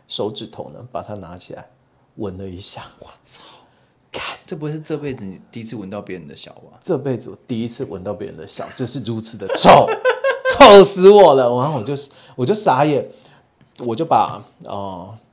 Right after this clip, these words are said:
Speaker 1: 电脑主机打开，
Speaker 2: 嗯。
Speaker 1: 打开之后，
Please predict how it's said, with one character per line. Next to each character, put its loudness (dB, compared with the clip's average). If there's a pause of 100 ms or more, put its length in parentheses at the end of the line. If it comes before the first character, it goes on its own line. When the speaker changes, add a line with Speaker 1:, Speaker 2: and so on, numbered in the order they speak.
(300)
Speaker 1:
电 -8
脑 -12
主 -14
机 -12 (200)
打 -6
开， -12
Speaker 2:
嗯。 -10 (480)
Speaker 1:
打 -10
开 -14
之 -12 (160)
后， -10